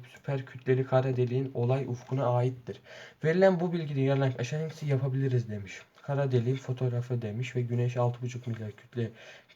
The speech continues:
katı, altı bu, Güneş'ten altı buçuk milyar, e,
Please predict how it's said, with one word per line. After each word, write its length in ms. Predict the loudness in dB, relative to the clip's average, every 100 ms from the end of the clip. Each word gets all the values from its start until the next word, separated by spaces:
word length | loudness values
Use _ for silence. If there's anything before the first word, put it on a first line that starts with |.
| -16
katı, 480 | -2 0 2 2 2 0
altı 300 | 4 4 2
bu, 140 | -2 0
Güneş'ten 360 | 0 2 4
altı 300 | 8 8 6
buçuk 260 | -4 -4 0
milyar, 420 | 2 4 2 0 -4 -4
e, 200 | -2